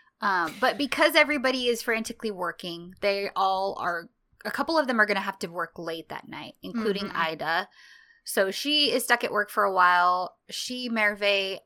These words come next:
Speaker 1: and Celine are working together at some point,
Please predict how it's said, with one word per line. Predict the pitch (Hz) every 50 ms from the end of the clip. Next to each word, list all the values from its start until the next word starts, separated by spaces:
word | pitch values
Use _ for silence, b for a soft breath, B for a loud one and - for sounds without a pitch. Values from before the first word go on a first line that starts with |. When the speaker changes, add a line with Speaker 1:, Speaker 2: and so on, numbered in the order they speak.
| _ _
Speaker 1:
and | - - 190 180 175 175 175 175 175 175 180 175
Celine | - - 214 - - 202 190 185 185 185 185 185 180 175 - -
are | 180 175 175
working | 180 180 175 - 196 185 180 175
together | - 208 196 180 175 175 170
at | 165 - - -
some | - 180 175
point, | - - - 175 175 170 175 -